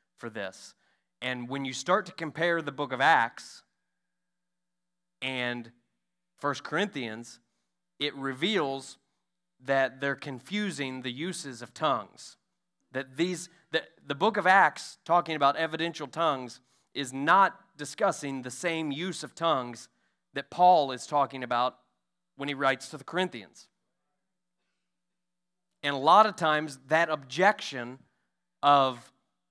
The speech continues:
when we, when we take a hard stance and say, "You need the gift, the baptism of the Holy Spirit with the accompanying sign of tongues,"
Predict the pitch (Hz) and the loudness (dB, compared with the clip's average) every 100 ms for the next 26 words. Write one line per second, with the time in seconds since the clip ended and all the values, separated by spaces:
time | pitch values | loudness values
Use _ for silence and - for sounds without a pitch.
0 | _ _ _ _ _ _ 139 147 143 147 | _ _ _ _ _ _ -6 -2 0 0
1 | 165 160 143 143 147 160 170 156 139 147 | -2 -4 -6 -4 -4 -4 -2 0 2 2
2 | 151 143 - 180 180 156 143 127 156 143 | 2 0 -6 -2 -2 -4 -10 -6 -2 -2
3 | 127 _ _ _ - 135 151 165 156 151 | -4 _ _ _ -10 -4 -2 -2 -2 -6
4 | 151 165 - 139 147 156 147 170 156 147 | -4 -4 -4 0 4 4 2 -6 -4 -2
5 | 135 160 156 135 - _ - 156 151 147 | -2 -2 -4 -8 -16 _ -4 0 0 -2
6 | _ _ _ _ 147 147 - 143 131 - | _ _ _ _ -6 -4 -4 -4 -4 -2
7 | 175 165 165 156 143 - 160 147 135 131 | -2 0 -4 -4 -6 -6 -2 0 -2 -4
8 | 135 - 127 - 208 190 127 127 - | -8 -8 -10 2 6 6 4 -4 -14